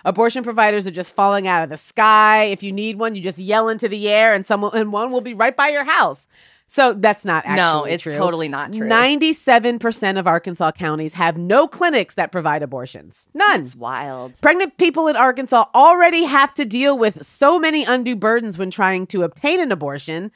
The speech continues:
Speaker 1: So let's talk about some of those burdens. The state of Arkansas also mandates phone counseling by a state-directed program.
Speaker 2: Oh, I bet that's really unbiased, too.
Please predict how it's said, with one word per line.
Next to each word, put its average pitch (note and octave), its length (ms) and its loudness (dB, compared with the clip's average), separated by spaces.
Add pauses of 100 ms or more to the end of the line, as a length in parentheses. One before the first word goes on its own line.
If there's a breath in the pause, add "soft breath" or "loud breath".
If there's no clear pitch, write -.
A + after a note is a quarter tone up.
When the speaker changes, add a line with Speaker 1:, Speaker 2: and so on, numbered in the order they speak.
(180)
Speaker 1:
So C4+ 120 -4
let's E4 200 0
talk D5 240 2 (140)
about G4+ 140 0
some A3+ 160 0
of F#3+ 120 -2
those F3 200 0
burdens. C#3 600 -10 (500)
The A3 100 -2
state D#4 240 2
of F#4 100 2
Arkansas C#4 540 2
also F3+ 640 2 (260)
mandates G#3+ 600 0
phone D#4 340 0
counseling G#3 640 -4
by F#3+ 200 4
a F3 120 -2
state-directed G#3+ 840 -4
program. C#3 520 -8
Speaker 2:
Oh, A#3 80 8
I G#3+ 120 6
bet A3 160 2
that's G#3 220 0
really F#3 260 2
unbiased, D#3 840 -2
too. A#2+ 360 -8